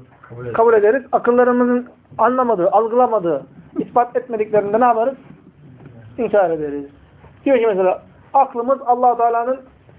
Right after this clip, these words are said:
Speaker 2: hay olduğunu, yani diri olduğunu ne yapıyor?
Speaker 1: Alıyor.
Speaker 2: Alıyor. O zaman biz diyorlar ki Allah'ın hay, diri olma sıfatını ne yapıyoruz? Kabul ediyoruz.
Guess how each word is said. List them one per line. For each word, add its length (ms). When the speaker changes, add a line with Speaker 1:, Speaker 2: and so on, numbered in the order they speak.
Speaker 2:
hay 360
olduğunu, 400
yani 380
diri 280
olduğunu 340
ne 60
yapıyor? 340
Speaker 1:
Alıyor. 240
Speaker 2:
Alıyor. 400
O 80
zaman 240
biz 140
diyorlar 280
ki 120
Allah'ın 400
hay, 440
diri 140
olma 300
sıfatını 380
ne 40
yapıyoruz? 380
Kabul 200
ediyoruz. 360